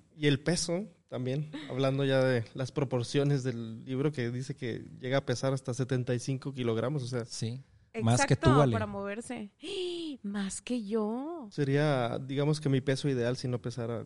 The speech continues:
Speaker 1: quince kilos más.
Speaker 2: Sí, si ya no fueras,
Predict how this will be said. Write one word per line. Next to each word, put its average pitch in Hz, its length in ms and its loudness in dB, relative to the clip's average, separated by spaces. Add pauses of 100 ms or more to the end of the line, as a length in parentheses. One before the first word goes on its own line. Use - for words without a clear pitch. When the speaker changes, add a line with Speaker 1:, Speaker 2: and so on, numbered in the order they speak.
Speaker 1:
quince 123 300 -8
kilos 110 320 -8
más. 131 320 -10
Speaker 2:
Sí, 113 320 -6
si 127 140 2
ya 135 120 6
no 160 100 4
fueras, 160 540 2